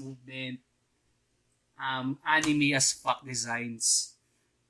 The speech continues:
And yun nga, um, sometimes, um, gi-, gumamit ng mga I P from,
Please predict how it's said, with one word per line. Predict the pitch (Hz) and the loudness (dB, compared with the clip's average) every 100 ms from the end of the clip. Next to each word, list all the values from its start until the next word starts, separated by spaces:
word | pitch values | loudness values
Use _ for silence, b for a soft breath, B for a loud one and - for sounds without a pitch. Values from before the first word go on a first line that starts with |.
| _ _ _ _ _ _ _ _ _ _ _ _ _ _ _ _ | _ _ _ _ _ _ _ _ _ _ _ _ _ _ _ _
And | 143 139 139 139 | 0 4 4 4
yun | 143 131 | 4 4
nga, | 127 131 | 2 2
um, | 135 | 0
sometimes, | - 151 147 135 - 139 135 131 - - _ - | 2 2 2 0 2 4 4 4 2 -4 _ -6
um, | 139 127 | -2 -2
gi-, | 123 143 - _ | -4 -10 -12 _
gumamit | 135 131 135 135 | -4 0 2 0
ng | 127 | -4
mga | 127 131 | -4 -4
I | 120 120 | -4 -6
P | 123 113 - | -12 -18 -16
from, | 117 113 110 110 | -16 -14 -18 -20